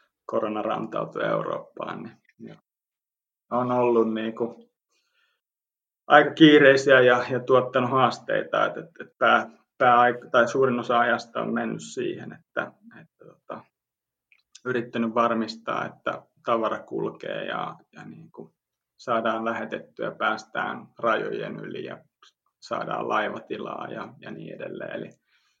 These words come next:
mä oon pitänyt tämmöstä yhden miehen logistiikan tietotoimistoa yllä tässä viimeiset pari viikkoa. Et se on, se on tällä hetkellä iso haaste, että, että me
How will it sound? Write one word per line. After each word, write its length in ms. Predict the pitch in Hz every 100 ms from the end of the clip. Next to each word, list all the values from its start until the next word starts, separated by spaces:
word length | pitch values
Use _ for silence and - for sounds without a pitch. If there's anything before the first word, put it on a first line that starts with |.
| _ -
mä 60 |
oon 120 | 110
pitänyt 440 | 107 110 104 107 -
tämmöstä 420 | 123 131 - 117 - - -
yhden 200 | 117 113
miehen 460 | 110 117 120 117 - -
logistiikan 720 | 127 117 117 - 117 117 117
tietotoimistoa 1040 | - 117 107 101 101 110 113 - _ 107 -
yllä 240 | 110 110
tässä 280 | - 117 113
viimeiset 380 | 113 107 - _
pari 260 | 113 117 110
viikkoa. 480 | - - _ -
Et 260 | - - _ _ _ _ _ _ _ _ _ _
se 200 | _ 127
on, 240 | 120 117 117
se 160 | - 131
on 120 | 120
tällä 220 | 123 120
hetkellä 380 | 117 113 120 117
iso 220 | 117 117
haaste, 500 | 113 110 113 - 123 - _
että, 220 | 98 -
että 80 | -
me 300 | - 107 101